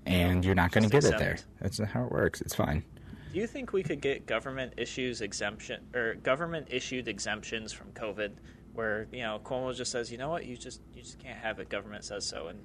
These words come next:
Speaker 2: and then we won't get it.
Speaker 1: Yeah, that's how it works. That's how we got rid of all the, the bad guns.
Speaker 2: Yeah.
Speaker 1: The government said you're not allowed to have them, and then no one did.
Speaker 2: Wait,
Speaker 1: Problem
Speaker 2: wait,
Speaker 1: solved.
Speaker 2: that's, that's a, Kevin. Yeah, oh, wow. We should just outlaw covid.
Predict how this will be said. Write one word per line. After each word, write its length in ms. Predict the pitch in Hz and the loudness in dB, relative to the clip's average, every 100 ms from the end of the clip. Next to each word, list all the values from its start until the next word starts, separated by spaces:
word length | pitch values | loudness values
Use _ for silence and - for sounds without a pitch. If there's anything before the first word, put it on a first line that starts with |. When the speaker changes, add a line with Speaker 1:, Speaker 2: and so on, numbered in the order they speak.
| - | -16
Speaker 2:
and 100 | 113 | -10
then 120 | 113 113 | -6 -2
we 100 | 131 | -2
won't 200 | 127 127 | -2 -2
get 140 | 165 | -2
it. 120 | 180 - - - - - - - - - | -2 -6 -20 -20 -20 -20 -18 -20 -8 4
Speaker 1:
Yeah, 160 | 156 | 6
that's 180 | 92 90 | 6 10
how 100 | 117 | 10
it 60 | 95 | 12
works. 240 | 123 - | 8 8
That's 160 | 95 95 | 6 10
how 180 | 117 127 | 12 12
we 80 | |
got 180 | 113 117 | 12 10
rid 140 | 101 113 | 10 10
of 100 | 110 | 10
all 180 | 113 110 | 10 10
the, 380 | 113 113 113 - - | 10 10 8 4 2
the 160 | - 107 | 8 10
bad 320 | - 107 110 | 12 10 12
guns. 440 | 135 156 80 - - - - - - | 8 6 4 -2 -10 -18 -20 -20 -4
Speaker 2:
Yeah. 100 | 139 165 | 2 4
Speaker 1:
The 40 | 82 | 4
government 260 | 78 - | 4 6
said 180 | 104 95 | 8 10
you're 100 | 123 | 10
not 200 | 107 87 | 10 10
allowed 260 | 135 104 101 | 10 10 10
to 60 | |
have 240 | - 67 73 | 6 4 6
them, 260 | 85 139 - - - | 6 6 2 -6 2
and 400 | 90 95 107 110 | 6 8 8 6
then 200 | 104 98 | 6 6
no 120 | 92 | 8
one 160 | 92 147 | 8 10
did. 240 | 175 107 - - - - - | 12 12 8 -6 -16 -16 -2
Speaker 2:
Wait, 340 | 180 175 - | 2 2 0
Speaker 1:
Problem 260 | - 170 104 | 2 4 4
Speaker 2:
wait, 100 | - | 6
Speaker 1:
solved. 380 | 147 80 - - | 8 6 2 -6
Speaker 2:
that's, 160 | 160 - | -6 -4
that's 20 | |
a, 80 | 160 - - - - | -4 -8 -20 -14 0
Kevin. 320 | 233 175 95 - - - | 4 4 0 -14 -20 -6
Yeah, 120 | 147 | -4
oh, 160 | - - - - - - - - - | -4 -10 -18 -20 -20 -20 -20 -10 2
wow. 280 | 123 107 - - - - - - - | 4 4 0 -16 -20 -20 -20 -20 0
We 240 | 147 190 | 4 4
should 240 | 185 202 160 | 4 -2 0
just 340 | 151 147 - | 2 2 2
outlaw 380 | 117 120 110 107 | 4 4 2 -2
covid. 360 | - 101 - | -2 -6 -6